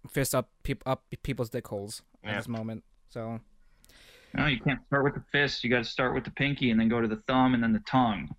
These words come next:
Speaker 1: Uh, uh, we, we wish that, we wish it was that easy for the people in the, in the E U, but we're not very
Speaker 3: No.
Speaker 1: politi-, we're not very political at the moment. No, we, nor
Speaker 2: Only
Speaker 1: do we
Speaker 2: when it
Speaker 1: try to be. <laughs>
Speaker 2: only when it comes to anime and, uh, hentai.
Speaker 1: Uh, yes, because that,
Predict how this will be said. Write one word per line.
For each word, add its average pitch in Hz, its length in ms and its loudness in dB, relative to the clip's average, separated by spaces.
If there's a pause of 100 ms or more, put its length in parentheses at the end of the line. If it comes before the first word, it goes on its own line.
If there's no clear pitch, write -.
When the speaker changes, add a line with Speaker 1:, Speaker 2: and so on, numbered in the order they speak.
(200)
Speaker 1:
Uh, 123 360 0 (380)
uh, 131 60 -4
we, 143 300 2
we 135 320 -2
wish 135 220 2
that, 131 260 0
we 139 100 -6
wish 135 220 0
it 139 40 -2
was 127 120 0
that 120 160 0
easy 120 220 -2
for 123 140 -8
the 104 60 -12
people 120 400 -2
in 120 160 -6
the, 113 220 -6
in 127 80 -6
the 123 120 -6
E 127 100 -4
U, 120 220 -4 (320)
but 196 300 0
we're 147 160 -2
not 147 120 2
very 131 100 4
Speaker 3:
No. 113 100 0
Speaker 1:
politi-, 117 160 -4 (240)
we're 135 80 -6
not 147 140 2
very 135 160 2
political 131 440 -2
at 131 200 -8
the 127 60 -6
moment. 120 480 -8 (100)
No, 135 100 -6
we, 127 80 -4
nor 120 140 2
Speaker 2:
Only 131 140 4
Speaker 1:
do 135 40 4
we 131 60 4
Speaker 2:
when 127 100 2
it - 20 2
Speaker 1:
try 151 120 0
to 117 100 -4
be. 104 240 -6 (160)
<laughs> - 140 -12
Speaker 2:
only 147 260 4
when 165 180 6
it 143 100 0
comes 143 340 2
to 131 80 2
anime 120 320 2
and, 113 300 2
uh, 98 340 2
hentai. 87 440 -6 (440)
Speaker 1:
Uh, 175 260 0
yes, 190 300 -6
because 127 240 -10
that, 135 180 0